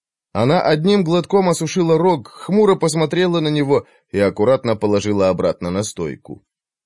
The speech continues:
"Мерзкая водичка, но все же лучше, чем сладкая медовуха.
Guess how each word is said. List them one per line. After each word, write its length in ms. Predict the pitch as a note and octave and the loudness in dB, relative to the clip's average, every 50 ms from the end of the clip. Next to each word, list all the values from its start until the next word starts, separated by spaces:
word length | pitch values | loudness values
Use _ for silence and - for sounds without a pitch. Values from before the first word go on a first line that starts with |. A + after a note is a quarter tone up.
| _ _ _ _ _ _ _ _ - | _ _ _ _ _ _ _ _ -2
"Мерзкая 800 | E3 F3+ G3 G3+ G3 F#3 E3+ - - - - D3+ E3 E3 E3 D3+ | 0 2 4 4 4 4 2 0 -2 -4 -2 0 2 4 4 4
водичка, 840 | C#3+ C#3+ D3 C#3+ B2+ A#2+ D3+ D#3+ C#3 G#2 - - - - G#2 G2+ | 4 4 2 2 0 -2 -4 -4 -4 -6 -8 -10 -4 -2 0 0
но 240 | G#2 A2+ C3+ C#3+ C3+ | 0 0 0 0 0
все 300 | G#2+ - - - D#3+ D#3+ | -2 -4 -4 -2 0 0
же 160 | C3+ A#2+ D3 | 2 2 2
лучше, 440 | D3 D3 D#3 F3+ F#3 D#3+ - - C3 | 0 0 0 -2 -4 -4 -4 -4 -4
чем 280 | A#2 - B2 A#2+ A#2 A2 | -4 -2 -2 -2 -2 -2
сладкая 600 | - - A#2 C3 C3 B2 G#2 - - A#2 A#2 A#2 | -4 -2 0 0 2 0 0 -2 -2 0 0 0
медовуха. 800 | A#2+ A#2+ A2+ A#2+ A#2+ A#2+ A2+ B2 B2 A2 G2 - G3+ G3+ - | 0 -2 0 2 2 2 2 0 -2 -4 -4 -2 0 -2 -2